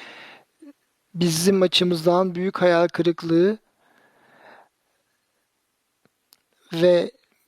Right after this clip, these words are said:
City takımı bu akşam mükemmel bir maç oynadı. Ancak biz de çok iyi bir maç oynadığımızı düşünüyorum. Kaybetmeyi hak etmedik.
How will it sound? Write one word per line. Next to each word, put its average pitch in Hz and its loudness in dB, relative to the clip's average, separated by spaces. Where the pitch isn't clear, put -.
City - -8
takımı 175 -2
bu 170 4
akşam 175 0
mükemmel 175 -2
bir 170 -6
maç 156 -6
oynadı. 143 -4
Ancak 165 -2
biz 180 -2
de 180 4
çok 165 -6
iyi 170 -6
bir 160 0
maç 165 -2
oynadığımızı 160 -4
düşünüyorum. 170 -2
Kaybetmeyi 170 -2
hak 165 -6
etmedik. 180 -2